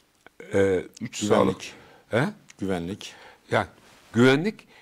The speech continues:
Speaker 1: bir de şey var, e, sosyal yaşantı. Yani üniversitede hocalarımızın isimlerini şimdi hatırlayamadım, haklarını helal et. Yaptığı bu konuyla ilgili geniş araştırmalar var. Ben bunlara baktığımda bunu görüyorum. Temel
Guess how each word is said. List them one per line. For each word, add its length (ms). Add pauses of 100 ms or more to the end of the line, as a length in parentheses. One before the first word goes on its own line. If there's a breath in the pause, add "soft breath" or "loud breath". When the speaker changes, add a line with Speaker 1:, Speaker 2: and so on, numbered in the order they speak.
(120)
Speaker 1:
bir 60
de 80
şey 260
var, 140 (180)
e, 280 (200)
sosyal 420
yaşantı. 440 (1800 soft breath)
Yani 380 (380 soft breath)
üniversitede 560
hocalarımızın 720
isimlerini 460
şimdi 240
hatırlayamadım, 580
haklarını 380
helal 120
et. 160
Yaptığı 460 (240 loud breath)
bu 40
konuyla 300
ilgili 300
geniş 240
araştırmalar 680
var. 200
Ben 160
bunlara 280
baktığımda 400
bunu 140
görüyorum. 380
Temel 320